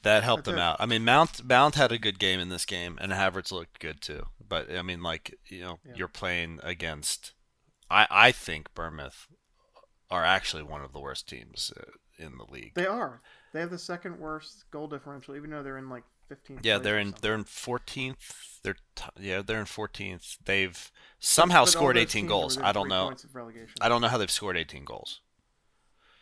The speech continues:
Speaker 2: Yeah.
Speaker 1: But
Speaker 2: Well, Chelsea wins two zero. Um,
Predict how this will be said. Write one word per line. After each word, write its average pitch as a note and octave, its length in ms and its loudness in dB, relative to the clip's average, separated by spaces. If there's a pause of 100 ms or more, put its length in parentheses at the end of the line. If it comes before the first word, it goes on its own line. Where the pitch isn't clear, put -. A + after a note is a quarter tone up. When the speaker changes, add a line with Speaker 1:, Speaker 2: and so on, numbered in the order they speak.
(1040)
Speaker 2:
Yeah. C3+ 140 -10
Speaker 1:
But A#2+ 280 6
Speaker 2:
Well, F3+ 440 0 (140)
Chelsea G#3 380 -4
wins E3+ 480 -8
two F3+ 240 -8
zero. D3 460 -6 (200)
Um, C#3 360 -4